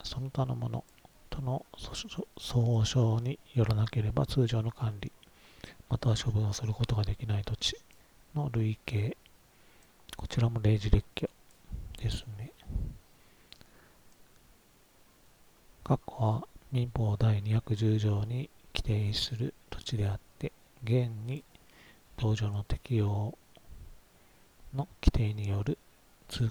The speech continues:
行が妨げられているもの。<clears throat> え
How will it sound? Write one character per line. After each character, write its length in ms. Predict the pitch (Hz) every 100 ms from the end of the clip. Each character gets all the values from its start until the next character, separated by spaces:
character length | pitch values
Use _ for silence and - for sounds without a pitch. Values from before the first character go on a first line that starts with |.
| -
行 220 | - 104
が 160 | 107 127
妨 440 | - 123 113 113
げ 120 | 110 113
ら 220 | 127 107
れ 120 | 104
て 300 | - 139 - - -
い 80 | -
る 220 | 101 110 - -
も 140 | 110
の。 160 | 101 117 - - - - - -
<clears throat> 0 | 175 123 - - - - - - - - - - _ - - - - _ - - - - - 131
え 440 | 113 110 107 110